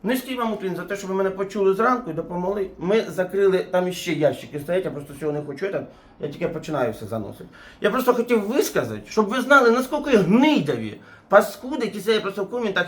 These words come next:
і крім срача і воні, і говна з рота, там більш нічого не лізе. Ну, і ще виблядок з пизди випав у цієї манди. Поэтому просто прошу вас, от просто позвоніть кожен і скажіть: «Нехороші ви люди,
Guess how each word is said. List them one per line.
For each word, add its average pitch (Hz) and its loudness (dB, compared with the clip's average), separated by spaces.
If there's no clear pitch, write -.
і - -18
крім 208 0
срача 220 2
і 175 -2
воні, 196 0
і 165 -2
говна 190 4
з 147 -6
рота, 123 -4
там 220 2
більш 208 -6
нічого 208 -4
не 185 -2
лізе. 131 -6
Ну, 247 -6
і - -2
ще 202 -4
виблядок 160 -6
з - -18
пизди 117 -8
випав 107 -12
у 120 -8
цієї 131 -4
манди. 110 -6
Поэтому 226 6
просто 247 -4
прошу 208 -4
вас, 113 -8
от 220 -8
просто 262 -10
позвоніть 285 -6
кожен 160 0
і 185 -12
скажіть: 190 -2
«Нехороші 208 -2
ви 104 -8
люди, 95 -14